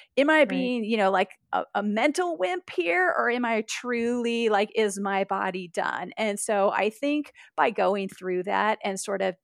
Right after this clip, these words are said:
Speaker 1: doing that little mental test and saying, No, I, I, I'm trying here. I'm, I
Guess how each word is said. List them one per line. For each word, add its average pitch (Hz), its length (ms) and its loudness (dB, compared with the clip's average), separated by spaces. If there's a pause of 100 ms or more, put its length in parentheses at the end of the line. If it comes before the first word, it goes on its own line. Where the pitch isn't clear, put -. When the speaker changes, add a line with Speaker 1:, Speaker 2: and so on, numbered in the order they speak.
(260)
Speaker 1:
doing 190 320 -2
that 185 180 -4
little 190 200 0
mental 185 440 -6
test - 440 -4
and 190 160 -6
saying, 185 500 -8 (440)
No, 185 460 -4
I, - 240 0
I, 220 300 0 (220)
I'm 262 180 4
trying 214 640 -4
here. 190 220 -2
I'm, 220 360 -2
I 226 280 0